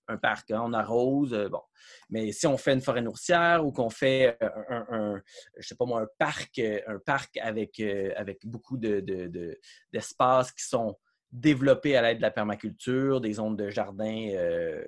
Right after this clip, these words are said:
collectifs, forêts nourricières, euh, euh, zones de formation, admettons, ben, c'est sûr que c'est beaucoup plus intéressant, mais il faut que les gens savent que ça existe puis qu'est-ce qu'on peut y faire. Et c'est là que c'est, faut vraiment que ce soit ancré dans la communauté, il faut qu'il y ait des comités, il faut que les gens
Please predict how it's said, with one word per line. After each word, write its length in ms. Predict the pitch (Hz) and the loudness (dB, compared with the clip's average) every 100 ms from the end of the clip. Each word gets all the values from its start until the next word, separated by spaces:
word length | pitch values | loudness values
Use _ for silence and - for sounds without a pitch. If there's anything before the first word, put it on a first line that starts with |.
| - | -2
collectifs, 800 | - 104 - - 147 139 131 - | 0 0 -2 -2 0 0 -2 -8
forêts 260 | 98 113 113 | -4 -2 -2
nourricières, 720 | 113 - - 135 127 127 123 | -4 -8 -2 4 6 6 6
euh, 180 | 110 98 - - - - | 4 0 -2 -16 -20 -10
euh, 160 | 107 110 | -4 0
zones 280 | 117 120 117 | 2 0 0
de 60 | |
formation, 840 | 110 120 113 110 92 - - 131 127 | -2 -4 -2 0 0 -2 -2 0 0
admettons, 500 | 110 98 120 143 160 - - | -2 0 2 2 -2 -12 -10
ben, 100 | - | -6
c'est 140 | 107 135 | -4 2
sûr 140 | 165 | 4
que 80 | 170 | 4
c'est 80 | 135 | 0
beaucoup 340 | 123 175 170 | 2 0 0
plus 180 | - 147 | -2 0
intéressant, 640 | 147 135 117 - 143 196 294 _ | 4 4 4 2 0 0 -6 _
mais 80 | 127 | -4
il 40 | 120 | -2
faut 140 | 156 | -2
que 120 | 143 | 0
les 100 | 127 | -2
gens 180 | 117 135 | 0 -2
savent 480 | 135 - 151 139 113 | 0 2 4 4 0
que 100 | - | -4
ça 160 | - | 0
existe 440 | 107 101 123 151 - | 0 0 -2 -2 -8
puis 100 | - | -6
qu'est-ce 220 | - 139 | -4 -4
qu'on 120 | 110 | -6
peut 120 | 107 110 | -4 -6
y 80 | |
faire. 300 | 95 - 82 - _ _ _ - | -4 -4 -6 -8 _ _ _ -20
Et 40 | |
c'est 160 | - 117 | -4 0
là 160 | 131 143 | 2 2
que 60 | |
c'est, 200 | - 104 | 0 -4
faut 120 | - | -4
vraiment 160 | 113 117 | 0 0
que 80 | 127 | 0
ce 40 | |
soit 140 | - - | -8 -4
ancré 380 | 139 113 - 131 | -4 -4 -4 -2
dans 100 | 123 | 0
la 60 | 113 | -2
communauté, 560 | 117 104 98 120 117 | -2 -2 -4 -2 0
il 80 | 120 | -2
faut 120 | 123 | -6
qu'il 180 | 98 104 | -6 -6
y 20 | |
ait 80 | 98 _ _ _ | -6 _ _ _
des 120 | - | -8
comités, 480 | - 147 147 - 143 | 2 4 4 4 4
il 60 | |
faut 100 | 139 | 4
que 100 | 113 | -2
les 100 | 110 | -4
gens 160 | 107 | 0